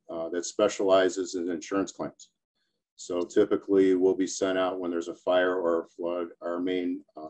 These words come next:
commercial base is carriers and contractors and restoration companies. A few individuals do call us direct, and we can act as a public adjuster or just write the claim for them as well.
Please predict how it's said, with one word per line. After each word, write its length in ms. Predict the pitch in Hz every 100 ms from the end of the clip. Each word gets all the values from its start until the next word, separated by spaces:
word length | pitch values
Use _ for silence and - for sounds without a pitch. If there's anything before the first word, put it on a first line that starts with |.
| -
commercial 380 | 87 90 90 87
base 360 | 82 87 85 85
is 220 | 82 80 -
carriers 520 | 98 90 90 87 - _ _ _ _ _
and 460 | 80 82 82 82 78 -
contractors 920 | 87 87 92 87 85 87 87 85 - _ 78
and 420 | 80 80 80 82
restoration 560 | 82 - 78 80 82
companies. 540 | 78 71 69 67 - _ _ _ _ _ _
A 20 | _
few 220 | 117 107
individuals 640 | 107 95 95 - 95 90
do 120 | - 85
call 300 | 82 80 82
us 140 | 82
direct, 460 | - 82 85 82 _ _
and 240 | 82 85 82 76 80
we 80 | 87
can 120 | 85
act 220 | 82 -
as 100 | 85
a 40 | -
public 340 | 82 80 85
adjuster 560 | 82 87 85 - 85 87
or 160 | 78
just 220 | 80 85
write 180 | 80 78
the 80 | -
claim 280 | - 156 78
for 100 | 165
them 180 | 156 156
as 80 | 151
well. 140 | -